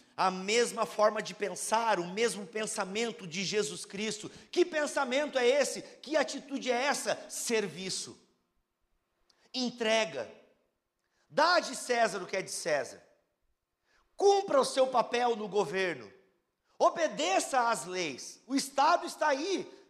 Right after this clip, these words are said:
para impedir a barbárie, para nos trazer a espada. Mas esse não é o papel da igreja. O papel da igreja é levar a toalha e a bacia.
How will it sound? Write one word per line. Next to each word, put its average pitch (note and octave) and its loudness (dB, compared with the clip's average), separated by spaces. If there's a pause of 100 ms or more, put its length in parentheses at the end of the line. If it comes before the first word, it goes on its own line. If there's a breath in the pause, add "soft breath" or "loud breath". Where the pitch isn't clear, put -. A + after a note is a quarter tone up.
para G#3+ 4
impedir B3+ -2 (460)
a - -2
barbárie, G#3 2 (240)
para A3 2
nos A#3+ -8
trazer A3 0
a C#4+ 2
espada. A3+ -2 (840)
Mas D3+ -2
esse E3 -8
não A3+ -6
é F#3 0
o E3+ -2
papel C#3+ -4
da A#2 -10
igreja. G#2+ -12 (720)
O A#2+ -20
papel C3 -4
da A#2+ -6
igreja C#3+ -8 (200)
é B2+ -8
levar B2+ -4
a B2 -10
toalha C3+ -4
e D3 -14
a C#3 -6
bacia. F#2+ -10